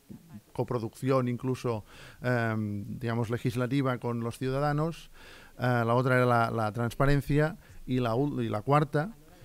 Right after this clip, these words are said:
eh, era precisamente lo que se llamaba el backbone, ¿no? La, la, la espina dorsal de, del gobierno abierto, que era precisamente la gestión documental.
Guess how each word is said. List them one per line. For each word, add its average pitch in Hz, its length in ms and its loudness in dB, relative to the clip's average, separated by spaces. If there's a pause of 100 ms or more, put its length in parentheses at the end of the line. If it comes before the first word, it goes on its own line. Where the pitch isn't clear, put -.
(400)
eh, 110 640 2
era 123 340 0
precisamente 127 800 0
lo 113 160 -6
que 101 460 -4 (640)
se 123 140 -2
llamaba 110 320 0
el 117 160 -2
backbone, 110 600 -2
¿no? 123 180 -6
La, 110 240 -8
la, - 240 -12
la 101 200 -12
espina 131 520 -2
dorsal 131 500 2 (540)
de, 107 720 -4
del 117 180 -2
gobierno 120 360 2
abierto, 135 380 2
que 139 100 -4
era 120 220 -2
precisamente 113 600 -2
la 123 80 0
gestión 110 320 -2
documental. 107 500 -6